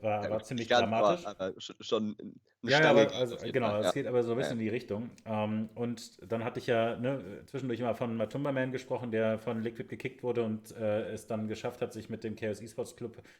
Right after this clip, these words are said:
Speaker 1: zu qualifizieren. Die sind rausgeflogen leider. Ähm,
Speaker 2: Mm,
Speaker 1: und die sahen tats-
Speaker 2: dein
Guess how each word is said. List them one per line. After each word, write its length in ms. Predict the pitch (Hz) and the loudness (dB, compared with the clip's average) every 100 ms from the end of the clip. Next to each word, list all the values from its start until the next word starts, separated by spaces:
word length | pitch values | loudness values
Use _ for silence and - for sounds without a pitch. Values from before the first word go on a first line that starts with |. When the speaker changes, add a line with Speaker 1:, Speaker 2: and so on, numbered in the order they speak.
| _ _ _ | _ _ _
Speaker 1:
zu 140 | 117 | -8
qualifizieren. 680 | 110 117 107 110 - 139 151 - - _ - | -4 -4 -4 -8 -6 -6 -6 -12 -20 _ -2
Die 80 | 170 | 0
sind 80 | |
rausgeflogen 680 | 156 143 147 165 165 156 165 | 4 4 2 -4 -2 -2 -2
leider. 480 | 156 156 170 214 - - _ _ | 0 2 2 0 -6 -20 _ _
Ähm, 800 | 113 110 117 107 104 98 95 92 | 0 0 0 0 2 0 0 -2
Speaker 2:
Mm, 40 | |
Speaker 1:
und 160 | 120 87 | -4 -4
die 60 | |
sahen 160 | 95 95 | 2 4
tats- 220 | 110 113 | 6 6
Speaker 2:
dein 240 | 113 113 | 4 0